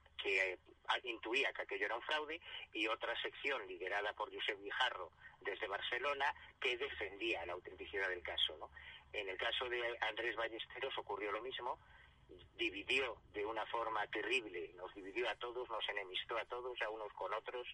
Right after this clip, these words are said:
por culpa de esta historia, lo mismo que ocurrió después con el caso Vallecas, y, y aprendimos mucho, sacamos muchas moralejas del caso de Andrés Ballesteros. Está el caso de Ismael,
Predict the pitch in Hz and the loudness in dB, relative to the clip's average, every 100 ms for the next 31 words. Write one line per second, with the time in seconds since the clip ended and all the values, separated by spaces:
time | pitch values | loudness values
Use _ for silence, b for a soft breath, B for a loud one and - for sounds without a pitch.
0 | B B B B - 101 - 120 117 104 | B B B B -4 -2 0 0 2 0
1 | 104 - - - 127 139 139 127 110 113 | -2 -2 -4 -2 0 2 2 0 -2 -2
2 | 113 101 104 101 101 98 104 - 101 98 | -2 -4 -4 -2 -4 -4 -4 -2 -2 0
3 | 104 98 98 98 104 110 131 135 - B | 0 0 0 -2 -2 -4 -4 -4 -8 B
4 | B B B - 135 123 117 110 113 - | B B B -2 4 6 6 4 0 2
5 | 127 117 110 113 131 117 107 110 101 - | 2 4 0 0 0 0 -2 -2 -2 -2
6 | 87 - 139 113 117 113 120 113 95 90 | 0 0 2 0 -2 -4 -2 0 0 0
7 | 92 87 - 85 87 85 90 - 87 82 | 0 0 -2 -4 -6 -4 -2 -2 -2 -4
8 | 82 82 82 - 82 - - - - B | -4 -4 -8 -6 -8 -6 -6 -8 -8 B
9 | B - - 92 95 98 92 92 92 90 | B -4 0 2 0 0 0 0 4 4
10 | 92 90 87 | 2 0 -6